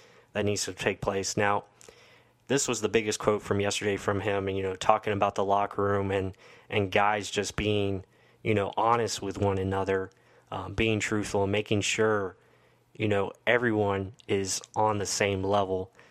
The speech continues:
as far as what their goals are and what needs to be done. Uh, this was,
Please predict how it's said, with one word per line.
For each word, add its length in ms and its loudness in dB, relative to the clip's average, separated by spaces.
as 200 -4
far 320 2
as 140 -6
what 200 0
their 120 4
goals 340 -2
are 180 2
and 100 -2
what 220 0
needs 300 -2
to 80 -12
be 160 -6
done. 380 -2
Uh, 280 -6
this 240 -2
was, 500 -2